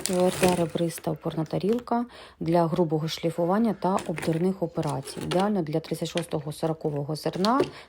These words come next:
для усування задирок, обробка зверних швів. Цей диск середньої твердості, гладкий, а, підходить для фінішного шліфування, округлення країв, шліфування контурів, пласке шліфування.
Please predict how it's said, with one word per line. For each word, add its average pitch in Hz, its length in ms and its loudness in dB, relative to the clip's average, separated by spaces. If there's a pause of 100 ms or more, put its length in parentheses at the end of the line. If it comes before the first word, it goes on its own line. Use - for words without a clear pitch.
для 175 540 2
усування 165 480 0
задирок, 202 480 -2
обробка 175 440 0
зверних 143 360 -4
швів. - 440 -10 (340)
Цей 214 280 2
диск 196 500 -2
середньої 165 520 0
твердості, 202 600 -4
гладкий, 160 540 -4 (400)
а, 151 280 -2
підходить 190 460 -2
для 170 140 0
фінішного 147 580 -2
шліфування, 202 760 0
округлення 160 520 2
країв, 202 440 0
шліфування 160 540 0
контурів, 196 480 -2
пласке - 460 -6
шліфування. 143 760 -6